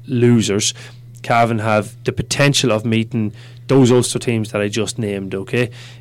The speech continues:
Um, and you'd imagine that Monaghan will beat Down, and Down will become that, um, losing semi-finalist. On the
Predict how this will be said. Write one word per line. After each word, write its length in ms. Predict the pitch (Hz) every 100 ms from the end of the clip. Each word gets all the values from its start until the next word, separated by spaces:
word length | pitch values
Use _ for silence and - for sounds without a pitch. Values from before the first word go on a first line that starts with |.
| -
Um, 460 | 113 107 101 101 113
and 240 | 117 113 110
you'd 140 | 113
imagine 580 | 110 117 120 117 117 113
that 180 | 107 - -
Monaghan 340 | 113 113 117 110
will 100 | 101
beat 240 | 110 104
Down, 440 | - 104 101 101 101 - - -
and 400 | 143 104 98 - -
Down 280 | 117 110 107
will 80 | 101
become 420 | 101 - 107 98
that, 260 | 92 98 - - - - -
um, 500 | 127 104 101 104 95 -
losing 340 | 120 117 107
semi-finalist. 720 | 101 113 104 - 104 98 -
On 160 | 123 117
the 240 | 117 107